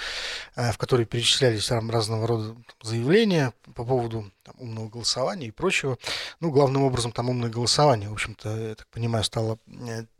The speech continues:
триггером, м, инди-, и, так сказать, э, возмущения, да, вот оно его индуцировало. Э, как пишет Григорий Явлинский, э, умное голосование — это голосование за,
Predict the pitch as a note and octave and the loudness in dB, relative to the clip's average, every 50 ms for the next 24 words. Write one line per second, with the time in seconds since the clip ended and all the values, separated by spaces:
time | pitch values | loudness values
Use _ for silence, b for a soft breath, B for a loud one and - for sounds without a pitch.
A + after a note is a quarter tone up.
0 | - - _ _ F#2+ - - - C#3+ C#3 A#2 A2 A#2+ - - - - _ _ C#3+ | -20 -20 _ _ -20 -8 -2 0 0 0 0 -2 -8 -10 -10 -14 -16 _ _ -16
1 | C#3+ B2+ B2+ A#2 A#2 A#2 A2+ - - - - - - - _ - B2+ B2+ A#2+ D3 | -14 -12 -12 -12 -12 -14 -16 -18 -18 -20 -20 -18 -20 -20 _ -4 -2 -2 -2 -2
2 | D3+ - - D3 - _ _ _ _ _ - - B2 - - - C3 A#2 - - | -4 -6 -10 -14 -16 _ _ _ _ _ -18 -14 -10 -8 -2 0 0 0 2 0
3 | - A#2+ A#2 A#2 A#2 A#2 A#2+ B2 A#2+ A#2+ A#2+ A#2+ A#2+ A#2 B2 A2+ B2 C3 C3 - | 0 2 2 2 2 2 0 0 -2 -4 -4 -6 -2 -2 0 2 4 4 4 6
4 | G#3+ A#3 A3 D3+ A2 G2+ C3 D3 C#3 - - A2+ A2 A2 A2+ A2+ A#2 A2+ - - | 6 6 6 4 4 4 4 2 2 2 -2 -4 -6 -6 -6 -6 -6 -8 -10 -6
5 | A#2+ A2+ A2+ A#2+ A2+ - - C3 A2 A2+ A2 A2+ A#2 A#2 B B B B B B | -6 -4 -4 -2 0 2 2 2 2 0 -2 -4 -6 -6 B B B B B B
6 | B B B B B B B B - A#2+ A#2+ A#2+ A#2+ A#2+ A#2 A#2+ A#2+ A#2 A#2 A#2 | B B B B B B B B -2 0 0 0 0 0 0 0 0 0 0 -2
7 | A#2 A#2+ A2+ - C3 - - - - B2+ A#2 - B2+ A2 G#2 G#2 A#2 B2 B2 A#2 | -2 -2 0 0 -2 -2 -2 -6 -2 0 0 0 0 -2 -6 -4 -2 0 2 2
8 | B2 A#2 A#2 A#2 B2+ C3+ D#3+ G3+ G#3+ - - - F3+ E3 D#3 D#3 - - C3 B2 | 2 2 2 0 0 2 2 4 4 4 2 0 0 -4 -4 -4 -6 -8 -4 -2
9 | C3+ B2 A#2+ A#2+ B2 C#3 B2+ A#2+ A#2+ A#2+ A2+ A#2+ B2+ G#2+ - - C#3 D3 E3+ F#3+ | 0 0 2 2 2 2 2 2 2 0 0 -2 0 0 2 4 4 4 4 4
10 | E3 B2+ A#2+ - - B2 A#2 A#2 A#2 A#2 B2 A#2+ A#2 - - C3 B2+ A#2+ A2+ A2 | 2 0 0 -2 -2 -4 -6 -6 -4 -4 -2 0 2 4 4 4 4 4 4 2
11 | G#2+ A2 A2+ A#2+ A2+ A2 A#2 B2+ A#2 A2 A2 | -2 -8 -8 -4 -2 0 2 2 2 0 -2